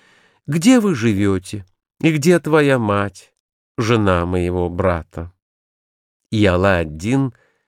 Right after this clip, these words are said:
взял магребинца за руку и провёл его к их дому. И магребинец сказал ему:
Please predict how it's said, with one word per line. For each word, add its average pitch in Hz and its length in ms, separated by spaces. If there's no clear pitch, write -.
взял 90 500
магребинца 82 800
за 101 280
руку 101 360
и 127 120
провёл 135 500
его 127 600
к - 80
их 127 200
дому. 78 560
И 113 100
магребинец 101 680
сказал 101 520
ему: 71 400